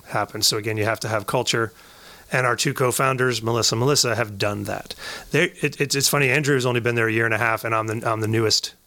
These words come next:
guy. And he's told me what his whole first year was like last year. And he calls what they do Jedi mind tricks. Because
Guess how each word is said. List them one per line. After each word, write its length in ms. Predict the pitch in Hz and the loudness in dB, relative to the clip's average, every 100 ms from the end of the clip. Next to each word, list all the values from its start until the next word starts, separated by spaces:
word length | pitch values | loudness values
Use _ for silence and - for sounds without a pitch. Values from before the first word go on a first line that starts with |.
| - | -4
guy. 360 | 117 107 101 - - - | -2 0 -4 -8 -20 -6
And 160 | 139 117 | -2 0
he's 340 | 139 123 - - - _ _ _ - | 2 2 0 -4 -20 _ _ _ -6
told 200 | 139 131 | 0 2
me 100 | 127 | 2
what 200 | 117 117 | 2 2
his 220 | 131 143 | 2 2
whole 180 | 123 113 | 0 0
first 360 | - 117 110 - | 0 0 0 0
year 320 | 110 98 131 - - | 0 0 -4 -12 -4
was 180 | 117 113 | -2 0
like 240 | 113 107 | 0 0
last 300 | 165 170 - | 0 0 0
year. 220 | 113 107 - - - - | 0 -2 -4 -8 -8 -2
And 140 | 113 | 0
he 100 | - | 0
calls 280 | - 127 117 | 2 0 2
what 100 | 117 | 0
they 120 | 127 | 0
do 180 | 113 120 | 0 0
Jedi 300 | 110 110 110 | 2 2 0
mind 220 | 104 104 | 0 -2
tricks. 320 | - - - - - - - - - - - - - | -4 -4 -4 -6 -10 -20 -20 -20 -20 -20 -20 -20 -6
Because 500 | 131 - 127 110 - | -4 2 2 4 0